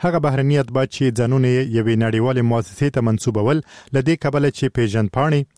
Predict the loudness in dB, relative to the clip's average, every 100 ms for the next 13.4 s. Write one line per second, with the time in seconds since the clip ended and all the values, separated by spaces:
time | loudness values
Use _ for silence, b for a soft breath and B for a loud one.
0 | -2 0 0 -2 0 2 0 -4 B B
1 | 0 0 0 0 -2 -4 -2 0 2 2
2 | 2 0 2 0 0 -2 -2 -4 -4 -8
3 | -4 -2 0 0 -2 _ -6 -2 0 0
4 | 0 -2 -2 0 0 -2 B B B 0
5 | 0 0 -2 -2 0 0 0 -2 -2 0
6 | 0 2 0 0 0 -2 0 0 2 2
7 | 0 B B _ -4 -4 -2 -4 -2 0
8 | 0 2 2 0 -2 -2 -2 -2 -4 -16
9 | -6 -2 0 0 0 0 0 0 -2 0
10 | 0 0 -4 -4 B B -2 0 2 0
11 | -2 -2 0 0 0 -2 -4 -2 0 2
12 | 2 0 -2 -2 0 -4 -2 -2 -2 B
13 | B B 0